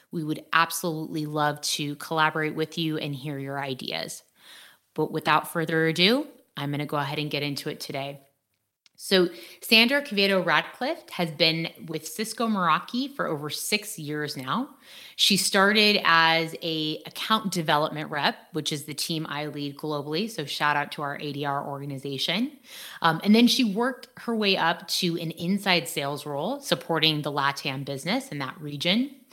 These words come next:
And then she transitioned over to U S public sector, where she became, uh, an inside sales rep there, and eventually got promoted into a management role, uh, within the U S public sector segment of the business.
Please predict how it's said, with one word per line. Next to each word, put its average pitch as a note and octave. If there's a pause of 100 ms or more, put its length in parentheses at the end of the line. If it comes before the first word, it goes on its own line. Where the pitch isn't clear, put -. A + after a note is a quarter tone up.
(340)
And F#3+
then B3
she C4+
transitioned G3+
over F3
to E3
U F#3
S F3+
public D3
sector, E3+ (260)
where E3
she E3
became, D#3
uh, C#3+ (140)
an D#3
inside F3
sales D3+
rep C#3+
there, D#3+ (400)
and F#3
eventually A3
got F3
promoted F3+
into E3+
a E3+
management G3+
role, - (100)
uh, C#3
within D#3+
the D3
U D#3+
S D3
public D3
sector D3
segment C#3
of C3
the C3+
business. -